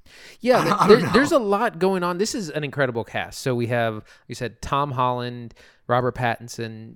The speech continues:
Speaker 2: Bill
Speaker 1: Jason
Speaker 2: Skarsgård is in this.
Speaker 1: Bill Skarsgård, Jason
Speaker 2: Mm-hmm.
Speaker 1: Clarke, Eliza Scanlen, um, uh, Riley Keough. Uh,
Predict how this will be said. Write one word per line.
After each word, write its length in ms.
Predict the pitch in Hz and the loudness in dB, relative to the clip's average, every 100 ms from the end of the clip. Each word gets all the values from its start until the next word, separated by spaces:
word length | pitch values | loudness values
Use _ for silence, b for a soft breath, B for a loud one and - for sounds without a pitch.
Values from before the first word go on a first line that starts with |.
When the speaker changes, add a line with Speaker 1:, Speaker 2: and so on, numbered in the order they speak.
| - | -12
Speaker 2:
Bill 200 | 127 127 | -4 0
Speaker 1:
Jason 200 | 135 143 | 0 0
Speaker 2:
Skarsgård 520 | 147 160 170 170 175 | 0 0 0 0 -2
is 140 | 165 165 | -4 -8
in 120 | 180 | -6
this. 340 | 190 190 - - | -6 -6 -8 -8
Speaker 1:
Bill 180 | 135 127 | -4 -4
Skarsgård, 720 | - 139 135 131 135 131 127 | 0 0 0 0 -4 -4 -4
Jason 300 | 120 131 127 | -4 -4 -6
Speaker 2:
Mm-hmm. 100 | 135 | -8
Speaker 1:
Clarke, 360 | - 113 113 - - | -6 -4 -4 -8 -14
Eliza 360 | 113 117 123 | -8 -8 -8
Scanlen, 840 | 120 - 117 113 110 107 107 - - | -8 -8 -8 -8 -12 -12 -14 -14 -8
um, 500 | 104 98 98 98 98 b b b b _ _ _ - | -6 -6 -10 -16 -20 b b b b _ _ _ -10
uh, 120 | 113 | -8
Riley 300 | 107 120 113 113 | -4 -4 -4 -8
Keough. 500 | - 123 117 113 - B B B - | -4 -2 -2 -4 -8 B B B -8
Uh, 280 | 139 120 | -6 -8